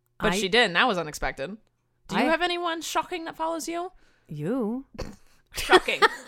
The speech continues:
Speaker 1: Hey, I know a lot of kids that block their parents on social
Speaker 2: Yeah.
Speaker 1: media, so it is quite shocking that I
Speaker 2: It's
Speaker 1: follow you.
Speaker 2: shocking. I think all my kids follow me.
Speaker 1: I believe we do.
Speaker 2: Yeah.
Speaker 1: So that's shocking. Yeah.
Speaker 2: <laughs>
Speaker 1: I don't really check who follows me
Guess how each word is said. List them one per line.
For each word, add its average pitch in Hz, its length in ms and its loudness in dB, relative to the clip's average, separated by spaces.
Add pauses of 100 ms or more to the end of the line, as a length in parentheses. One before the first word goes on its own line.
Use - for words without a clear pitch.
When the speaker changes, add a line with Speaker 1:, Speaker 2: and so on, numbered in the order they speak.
(600)
Speaker 1:
Hey, 233 220 8
I 220 140 10
know 320 120 6
a 226 100 8
lot 208 320 6
of 233 180 0
kids 196 400 0
that 180 140 2
block 190 280 6
their - 100 0
parents 190 340 0
on 196 120 -4
social 254 280 -2
Speaker 2:
Yeah. 220 360 6
Speaker 1:
media, - 160 -14
so 285 160 2
it 311 60 6
is 370 120 4
quite 240 220 6
shocking 214 340 2
that 165 100 -6
I 165 40 0
Speaker 2:
It's 175 80 -6
Speaker 1:
follow 226 300 2
you. 415 80 -2
Speaker 2:
shocking. - 340 -6 (160)
I 196 40 -8
think 302 280 -8
all 320 100 0
my 214 140 -4
kids 220 360 -12
follow 160 300 -6
me. 214 240 -8 (240)
Speaker 1:
I 277 140 0
believe 349 360 2
we 233 120 0
do. 208 320 2
Speaker 2:
Yeah. 190 300 -4 (120)
Speaker 1:
So - 140 -2
that's 285 240 0
shocking. 214 480 -2 (440)
Yeah. 240 180 -2 (340)
Speaker 2:
<laughs> - 260 -20
Speaker 1:
I - 380 4
don't 466 100 4
really 508 160 0
check 349 240 -2
who 269 60 -12
follows 233 320 2
me 160 240 -12